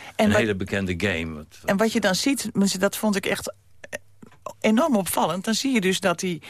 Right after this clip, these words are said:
Speaker 1: die Street Fighter, die, die bekende game, dat, die kende ik dus helemaal niet.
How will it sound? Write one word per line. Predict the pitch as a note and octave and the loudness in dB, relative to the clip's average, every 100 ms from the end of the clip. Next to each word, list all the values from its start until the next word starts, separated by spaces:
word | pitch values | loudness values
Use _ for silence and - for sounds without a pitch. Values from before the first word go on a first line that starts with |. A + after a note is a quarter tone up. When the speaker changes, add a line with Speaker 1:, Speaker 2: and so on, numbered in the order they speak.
| - | -8
Speaker 1:
die | F#3+ | 0
Street | F3 - C4+ D4+ | 0 2 0 0
Fighter, | - E3 D3+ - - | 2 0 0 -6 -8
die, | G3+ F3+ | -6 -6
die | D#3+ F3+ | -6 -6
bekende | D#3+ F#3+ F3+ D3+ F3+ | -4 0 0 2 0
game, | F#3 C#3+ | 0 0
dat, | D#3+ - | -2 -4
die | C3 C3+ C#3 | -10 -6 -2
kende | D#3+ C#3 | 0 0
ik | C#3+ | 0
dus | C#3 | 0
helemaal | D3+ C#3+ F3+ E3+ | 0 2 0 0
niet. | C#3 | -4